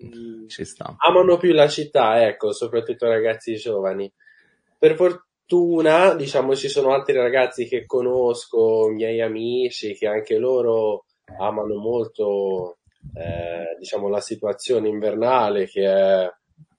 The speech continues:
Speaker 1: molto tranquilla, e quindi,
Speaker 2: Ok.
Speaker 1: cioè,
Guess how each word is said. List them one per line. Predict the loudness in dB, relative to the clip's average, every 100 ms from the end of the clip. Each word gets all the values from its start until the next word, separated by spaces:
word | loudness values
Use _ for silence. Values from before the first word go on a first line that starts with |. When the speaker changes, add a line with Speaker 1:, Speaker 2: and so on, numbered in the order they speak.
| -20 -10
Speaker 1:
molto | 6 8 10 10 8 6
tranquilla, | 4 4 2 2 0 0 0 0 2 4 2 0 -8 _ _
e | -4
quindi, | -2 0 2 2 2 0 -2 -4
Speaker 2:
Ok. |
Speaker 1:
cioè, | -8 -8 -6 -4 -4 -6 -10